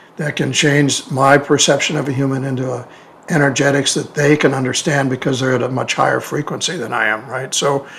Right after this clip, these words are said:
and if they came at a normal person with all the frequency they have and the vibration they have, they'd explode 'em. So people have al-, always asked me, "What do they need you for?" I, I even asked this question, "God, what do you need me for? You're God,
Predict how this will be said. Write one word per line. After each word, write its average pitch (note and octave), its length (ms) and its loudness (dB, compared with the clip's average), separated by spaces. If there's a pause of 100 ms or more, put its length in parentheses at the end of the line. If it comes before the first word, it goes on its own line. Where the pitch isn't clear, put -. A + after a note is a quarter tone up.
(580)
and D3+ 220 8
if C3 120 4
they D3+ 140 8
came D#3 360 6
at C#3 160 0
a C#3 40 -2
normal C3+ 380 6
person D3 400 2
with C#3+ 160 -4
all C#3+ 160 6
the C#3 80 2
frequency D3+ 540 2
they C#3+ 200 -4
have C#3+ 240 0
and C#3 100 -2
the C3 60 -6
vibration C#3 580 0
they C#3 100 -6
have, C3 180 -6
they'd B2+ 180 -8 (160)
explode E3+ 540 4
'em. - 140 -6 (960)
So - 360 4
people E3 360 6
have D3 180 2
al-, D#3 220 8
always D3 260 2
asked D#3+ 240 4
me, D#3 60 0
"What - 580 0
do F3+ 40 10
they F#3 140 10
need E3+ 220 6
you F#3+ 160 6
for?" - 260 -4
I, G3 340 4
I G#3+ 140 8
even G#3+ 180 8
asked - 260 0
this E3 140 -4
question, - 380 -8 (100)
"God, D#3+ 240 4
what F3 120 4
do A3 60 4
you G#3+ 80 4
need F3 220 6
me E3 160 4
for? A2+ 300 -2
You're F3+ 120 4
God, C#3+ 540 4